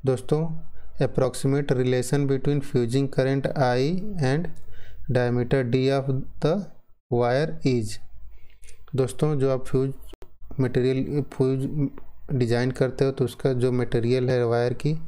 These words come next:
उसकी डायमीटर क्या है, उसके अक्रॉस जो करंट फ्लो कर रहा है उसके बीच में एक रिलेशन होता है। क्या होता है, I equal to K कोई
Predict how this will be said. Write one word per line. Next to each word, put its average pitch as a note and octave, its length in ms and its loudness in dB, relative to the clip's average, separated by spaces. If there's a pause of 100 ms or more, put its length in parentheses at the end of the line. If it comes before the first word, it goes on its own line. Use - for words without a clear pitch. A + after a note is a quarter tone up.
(440)
उसकी C#3 180 0
डायमीटर A#2+ 560 2
क्या C3+ 220 2
है, C#3 180 2
उसके B2 200 0
अक्रॉस B2+ 240 0
जो B2 140 2
करंट B2 380 0
फ्लो C3 200 2
कर C3 200 0
रहा C3 140 2
है - 960 -4
उसके C3+ 240 0
बीच C3 260 -2
में C#3 80 2
एक C#3 160 -2
रिलेशन A#2 480 2
होता C3+ 280 0
है। C#3+ 180 0 (420)
क्या B2+ 120 2
होता B2 200 0
है, D3 160 2
I B2+ 220 2
equal B2+ 340 0
to D#3 100 2 (760)
K C3+ 120 4
कोई C3+ 180 2